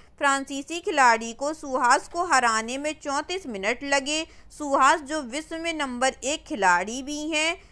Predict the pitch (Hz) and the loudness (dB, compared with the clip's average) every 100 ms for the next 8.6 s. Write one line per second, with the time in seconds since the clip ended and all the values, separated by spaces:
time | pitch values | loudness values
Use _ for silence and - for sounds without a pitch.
0 | - 269 302 381 339 359 349 285 247 262 | -8 -4 -2 -2 -2 -4 -8 -8 -8 2
1 | 247 240 233 247 233 269 294 285 254 262 | 2 2 0 0 2 0 -2 -2 -2 -4
2 | 311 349 311 277 247 214 226 - 196 190 | -6 -4 -2 0 0 0 -2 -4 -4 -2
3 | 247 240 277 - 294 285 311 311 330 - | -2 -4 -8 2 4 4 2 2 0 -6
4 | - - 302 339 - 320 311 262 285 - | -12 0 2 2 0 -8 0 4 4 2
5 | 269 269 311 381 311 277 240 208 214 277 | -2 0 0 -6 -8 -8 -4 0 2 2
6 | 339 - - 381 381 381 233 214 220 - | -2 -8 0 4 4 2 -2 0 -2 -2
7 | 339 359 - 370 349 247 208 208 185 - | -8 -8 -8 -6 -6 -6 0 0 0 -6
8 | - - 262 294 349 | -16 0 2 2 2